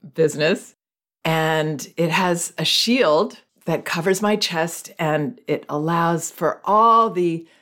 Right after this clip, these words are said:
intensity, the frustration, the anger, rage, or dysregulation that my child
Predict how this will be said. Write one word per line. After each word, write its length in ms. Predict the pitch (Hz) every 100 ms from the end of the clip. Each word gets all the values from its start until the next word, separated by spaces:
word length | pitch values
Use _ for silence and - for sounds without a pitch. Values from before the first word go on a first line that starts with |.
| _
intensity, 920 | - 156 - 254 226 - 226 214 196 190
the 140 | -
frustration, 1080 | - - - - - 165 226 - 233 214 196
the 220 | - -
anger, 400 | 202 214 202 196
rage, 600 | 156 170 185 190 185 147
or 180 | - - -
dysregulation 1000 | 151 - 208 202 214 202 214 - 220 208
that 120 | -
my 120 | 170
child 540 | - 185 180 185 170